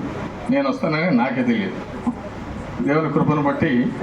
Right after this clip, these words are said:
దేవుడు నాకు ఈ అవకాశాన్ని ఇచ్చాడు. ఈ మూడు మాటలు గుర్తుపెట్టుకోండి.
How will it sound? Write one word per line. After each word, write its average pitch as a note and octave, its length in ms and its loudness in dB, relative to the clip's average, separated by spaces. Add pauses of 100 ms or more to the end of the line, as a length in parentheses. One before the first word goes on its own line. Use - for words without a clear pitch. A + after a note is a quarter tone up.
(640)
దేవుడు B2 320 4
నాకు C3 300 4
ఈ B2+ 60 6
అవకాశాన్ని A#2 540 4
ఇచ్చాడు. A3+ 340 2 (600)
ఈ E3+ 60 8
మూడు F#3 240 6
మాటలు G3 280 4
గుర్తుపెట్టుకోండి. - 580 4